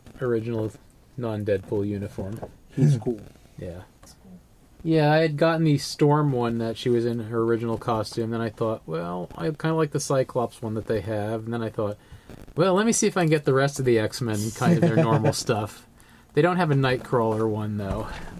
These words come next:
Speaker 1: in his, in his usual. I got it.
Speaker 2: Oh, you have it
Speaker 1: Yeah.
Speaker 2: already? <laughs>
Speaker 1: I think I got it, like, a couple of days after you showed. That was the Kitty Pryde with Lockheed, 'cause you gotta have Lockheed.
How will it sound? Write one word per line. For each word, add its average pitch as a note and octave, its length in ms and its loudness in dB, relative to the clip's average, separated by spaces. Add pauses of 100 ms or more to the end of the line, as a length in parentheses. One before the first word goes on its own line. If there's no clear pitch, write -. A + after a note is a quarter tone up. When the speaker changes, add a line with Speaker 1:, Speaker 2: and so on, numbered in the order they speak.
(680)
Speaker 1:
in A2 140 -8
his, G2+ 480 -6 (1040)
in B2+ 60 -6
his A2 160 -6
usual. A2 480 -4 (2250)
I D#3 80 -2
got G#2+ 220 -4
it. - 80 -10 (260)
Speaker 2:
Oh, D#3+ 140 6
you D3 180 -2
have D#3 220 4
it E3 80 4
Speaker 1:
Yeah. E3+ 60 6
Speaker 2:
already? F#3+ 400 2 (180)
<laughs> - 200 -20 (1200)
Speaker 1:
I F#3+ 100 2
think G3 140 2
I E3+ 100 2
got D3+ 240 2
it, C#3+ 100 0 (140)
like, C#3+ 280 4 (340)
a - 40 -8
couple C#3 220 2
of B2 60 2
days B2 240 2
after A#2+ 240 0
you A2 80 4
showed. A#2 220 2
That C3 80 4
was B2+ 120 0
the B2 80 4
Kitty B2+ 280 2
Pryde A#2+ 280 0
with A2+ 120 -2
Lockheed, A2+ 580 2
'cause A2 280 -2
you C3+ 60 0
gotta B2 280 0
have G#2+ 160 -4
Lockheed. G#2+ 580 -2